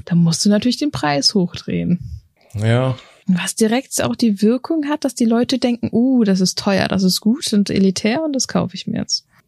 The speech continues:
Speaker 2: Ja, vermutlich. Hm. Steckst du halt nicht drin. Ja, ein weiterer Vorteil davon, den ich in Erfahrung gebracht hab, ist, dass witzigerweise so ein Placebo-Medikament ja im Prinzip der Forschung hilft.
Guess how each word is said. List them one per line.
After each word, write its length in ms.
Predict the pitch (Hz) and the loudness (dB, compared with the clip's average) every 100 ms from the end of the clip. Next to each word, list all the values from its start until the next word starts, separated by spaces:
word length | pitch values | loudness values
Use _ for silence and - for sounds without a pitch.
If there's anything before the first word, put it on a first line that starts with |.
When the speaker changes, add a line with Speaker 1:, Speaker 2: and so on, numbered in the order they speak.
| _ - | _ -4
Speaker 2:
Ja, 180 | 110 | 0
vermutlich. 800 | 110 110 113 113 104 104 - - _ _ _ | 2 6 6 6 2 0 -4 -16 _ _ _
Hm. 200 | 110 104 - _ _ _ _ | 2 2 -2 _ _ _ _
Steckst 460 | - - 113 - 107 | -20 -10 -8 -6 -4
du 40 | |
halt 120 | 101 | -4
nicht 140 | 107 - | -4 -6
drin. 300 | 120 101 - _ _ _ _ _ _ | -4 -4 -6 _ _ _ _ _ _
Ja, 100 | 110 | 0
ein 100 | 110 | 2
weiterer 280 | 127 151 123 | 2 2 2
Vorteil 300 | 143 151 147 | 0 2 0
davon, 880 | 131 139 139 139 151 - 151 - _ _ - | 0 0 2 0 -4 -10 -12 -12 _ _ -4
den 120 | 127 | 0
ich 360 | 117 - - - | 0 -2 -12 -18
in 180 | - 117 | -10 -8
Erfahrung 380 | 117 117 120 123 | -4 -2 2 2
gebracht 360 | 123 123 - | 2 0 0
hab, 240 | 135 123 - _ - | -2 -4 -14 _ -4
ist, 560 | 120 120 117 - - | 0 0 -2 -6 -4
dass 580 | 113 113 - - - - 110 | -2 -2 -4 -6 -8 -10 -14
witzigerweise 640 | 110 113 127 113 120 135 | -6 -2 2 2 2 0
so 80 | 127 | 0
ein 320 | 117 107 113 | 0 -4 -6
Placebo-Medikament 1400 | - 95 117 123 151 143 127 123 120 113 117 113 147 - - _ | -6 -2 0 2 2 2 2 2 0 0 2 2 0 -6 -18 _
ja 140 | - 110 | -2 2
im 80 | 120 | 4
Prinzip 300 | 139 135 131 | 4 4 2
der 100 | 120 | 2
Forschung 440 | 143 135 123 104 | 2 2 2 2
hilft. 480 | 98 98 - - | 2 0 -8 -20